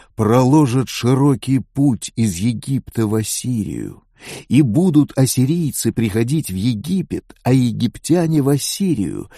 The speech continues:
и будут поклоняться ему, египтяне и ассирийцы вместе. Израиль станет тогда благословением посреди земли,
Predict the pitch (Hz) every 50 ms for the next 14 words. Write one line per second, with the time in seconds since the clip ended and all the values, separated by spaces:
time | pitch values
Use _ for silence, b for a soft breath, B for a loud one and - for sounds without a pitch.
0 | B B B - 110 113 101 95 135 143 117 120 117 107 - - _ - 107 -
1 | - 98 92 98 101 95 104 123 131 120 104 - - - - - 98 92 90 87
2 | - - _ - 95 82 80 90 87 85 85 95 135 135 107 - _ _ _ _
3 | _ _ _ _ _ _ _ _ _ _ _ _ _ _ 90 85 87 85 85 82
4 | - - - - - 104 117 127 123 101 90 98 - _ _ _ _ _ _ _
5 | _ _ _ _ _ - 135 131 110 98 - - - 85 85 87 90 90 85 80
6 | - - - - 55 55 - - _ _ _ _ _ _ _ - 71 - - -
7 | - 117 120 - - - - - - _ _ _ _ _ _ _ _ _ _ _
8 | _ _ _ _ _ _ _ _ _ _ _ _ _ _ _ 120 117 110 98 107
9 | 110 104 127 147 151 139 107 87 73 - - - _ - - - - 123 143 156
10 | 151 143 135 120 - _ 127 123 110 104 95 120 131 135 131 113 92 104 107 110
11 | 98 110 107 - - 107 107 107 98 101 113 113 107 98 98 95 95 92 90 -
12 | - 95 90 - - 95 95 92 82 87 95 95 87 80 85 87 85 82 82 80
13 | 78 78 55 - -